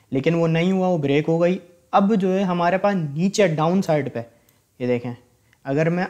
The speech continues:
आपको वीकली टाइम फ्रेम दिखाऊं, इसके बाद देखें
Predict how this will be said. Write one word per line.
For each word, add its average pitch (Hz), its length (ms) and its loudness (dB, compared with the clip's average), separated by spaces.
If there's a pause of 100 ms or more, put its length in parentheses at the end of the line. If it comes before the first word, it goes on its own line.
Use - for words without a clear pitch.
आपको 165 560 -2
वीकली 160 440 -2
टाइम 180 240 -4
फ्रेम 160 260 -4
दिखाऊं, 143 300 -6 (4000)
इसके 226 320 0
बाद 190 240 2
देखें 180 320 -2